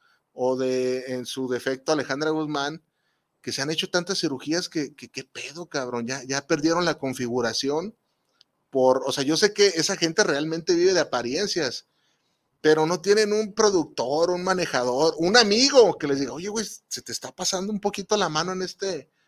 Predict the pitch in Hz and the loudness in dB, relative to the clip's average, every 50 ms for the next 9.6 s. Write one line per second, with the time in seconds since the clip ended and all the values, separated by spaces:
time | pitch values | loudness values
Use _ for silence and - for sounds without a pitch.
0 | _ _ - 123 127 - 208 - 156 143 - - - 208 208 190 170 147 131 - | _ _ -10 -8 -2 0 0 0 0 -2 -2 0 2 2 2 2 2 -2 -2 0
1 | 151 156 175 196 185 - 175 - - - 185 156 - _ _ _ - - 120 139 | 0 0 0 0 -2 -4 -8 -8 -4 -4 -4 -4 -4 _ _ _ -8 -6 -6 -4
2 | 180 202 185 175 170 165 165 - 180 175 - - 185 - - 185 - - - - | -4 -4 -4 -4 -4 -6 -6 -8 -12 -12 -8 -8 -6 -2 -2 -2 -2 -4 -20 -20
3 | _ - - 175 - - - - - - 202 190 - 156 170 208 262 285 254 - | _ -20 -20 -16 -8 -6 -6 -6 -8 -12 -12 -12 -2 6 8 8 8 8 6 6
4 | - 269 269 269 262 262 - - 247 254 247 233 226 196 - - 196 190 196 196 | 6 2 2 0 -4 -4 -2 -2 2 2 2 4 2 0 -2 -2 -4 -4 -2 -2
5 | - 233 262 262 - _ _ _ _ - - - - _ _ - - 165 160 - | -2 -2 -4 -6 -10 _ _ _ _ -20 -20 -20 -20 _ _ -8 -8 -8 -4 -2
6 | 170 175 196 202 202 196 196 202 202 - 208 202 202 185 165 147 135 131 131 _ | 0 2 2 0 0 -2 -4 -4 -2 -2 0 0 2 2 2 2 2 0 -4 _
7 | _ _ - - 123 147 190 208 214 208 190 185 185 180 165 - - - _ _ | _ _ -12 -8 -8 -6 -2 0 0 0 2 0 -2 -2 -4 -8 -12 -16 _ _
8 | _ _ - 143 131 151 151 156 160 151 147 156 156 160 165 175 175 - 220 220 | _ _ -10 -4 -2 0 0 0 0 -2 -4 -6 -8 -8 -6 -6 -4 -4 -4 -4
9 | 190 170 139 - - 156 175 196 202 202 175 - | -6 -8 -8 -6 -6 -6 -4 -4 -6 -6 -8 -10